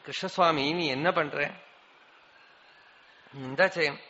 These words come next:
"അല്ലെ ഭഗവാനെ, നാളേക്ക് இந்த கூட்டம் എല്ലാം വരും,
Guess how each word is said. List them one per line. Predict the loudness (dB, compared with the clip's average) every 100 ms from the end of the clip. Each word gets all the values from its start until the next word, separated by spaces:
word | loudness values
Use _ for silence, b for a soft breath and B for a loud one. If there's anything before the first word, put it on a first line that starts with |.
| -20 -20 _ _ _ _ _ _ _ -14
"അല്ലെ | -12
ഭഗവാനെ, | -10 -4 0 0 -2 -4 -2
നാളേക്ക് | 0 2 2 0 -2
இந்த | -6 -6
கூட்டம் | -8 -6 -4 2 2
എല്ലാം | 4 2 2
വരും, | -2 -4 -8 -12